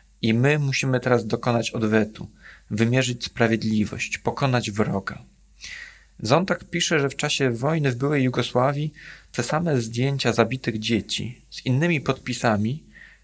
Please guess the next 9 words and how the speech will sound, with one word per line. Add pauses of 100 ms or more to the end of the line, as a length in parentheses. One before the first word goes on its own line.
(100)
krążyły
między
Serbami
i
Chorwatami (320)
jako
dowód
barbarzyństwa
przeciwników.